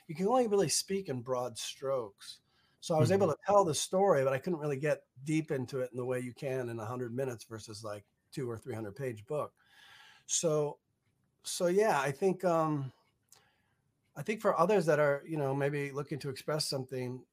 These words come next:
Speaker 1: that's of a personal light, I think that's kind of where we're headed, just because s-, everything seems so disposable now that in a feature film length or even social media is everything that we're entertaining ourselves with,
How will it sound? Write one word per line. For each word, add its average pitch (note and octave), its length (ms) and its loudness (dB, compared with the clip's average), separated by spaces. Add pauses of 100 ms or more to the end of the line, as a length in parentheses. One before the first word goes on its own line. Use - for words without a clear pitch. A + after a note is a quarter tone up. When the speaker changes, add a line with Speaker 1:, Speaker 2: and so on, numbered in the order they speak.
(120)
Speaker 1:
that's A#2+ 240 -10
of B2+ 120 -4
a A#2+ 80 -4
personal B2+ 560 -6
light, B2+ 360 -4 (140)
I A2+ 60 -16 (120)
think D#3+ 300 -8 (160)
that's D#3+ 280 -2
kind G#3 200 0
of E3 100 2
where D3+ 180 0
we're B2 120 -2
headed, G#2+ 600 -6 (360)
just F3+ 220 -2
because D3 680 -2 (100)
s-, - 180 -20 (420)
everything F3 380 2
seems D3 300 -4
so D3 560 -2 (1120)
disposable D3+ 840 0
now A2 500 -4 (540)
that B2+ 300 -6
in C#3 120 0
a A#2+ 80 -4
feature C#3 380 -8
film C#3 360 -4
length B2+ 280 -4
or B2 100 -4
even C#3 420 -6
social C3 360 -8
media C3+ 400 -4
is A#2+ 320 -10
everything D3+ 420 -4
that C3+ 140 -4
we're A#2+ 140 -10
entertaining C#3 680 -4
ourselves A#2 440 -8
with, A2+ 200 -8